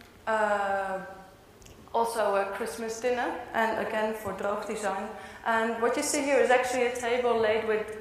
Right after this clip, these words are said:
with bowls and everything. And on top of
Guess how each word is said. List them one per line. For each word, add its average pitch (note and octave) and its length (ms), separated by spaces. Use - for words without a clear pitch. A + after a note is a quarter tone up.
with G#3+ 240
bowls G#3+ 340
and G#3+ 120
everything. A3 560
And A3 320
on A3+ 140
top B3+ 300
of - 260